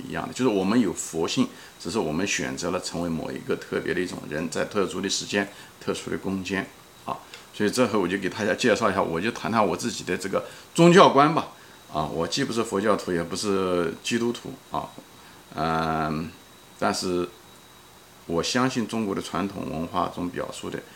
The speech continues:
天人合一，因为这个概念在世界上各个民族、各个宗教，至少主要的宗教都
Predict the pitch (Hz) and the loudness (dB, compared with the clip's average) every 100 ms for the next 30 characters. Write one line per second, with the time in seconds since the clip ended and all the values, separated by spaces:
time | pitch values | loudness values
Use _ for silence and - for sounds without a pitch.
0 | - - - 101 92 87 - 78 87 - | -20 -16 -2 0 0 -2 -4 -4 -4 -8
1 | - 98 98 123 98 - 104 95 87 92 | -4 -4 -2 -2 -2 0 0 0 -4 -4
2 | - - 120 107 98 87 - 135 101 85 | -2 -2 -2 -2 -2 -4 -2 0 0 0
3 | 95 95 87 - 120 - 92 120 117 127 | -2 -4 -12 0 0 0 -6 -2 0 4
4 | - - - - - 113 107 - 92 104 | 2 2 -14 -18 -8 0 2 0 -4 -4
5 | 107 101 104 110 90 - - - - 117 | -4 -4 -2 -2 -4 -12 -20 -6 2 4
6 | 113 | 4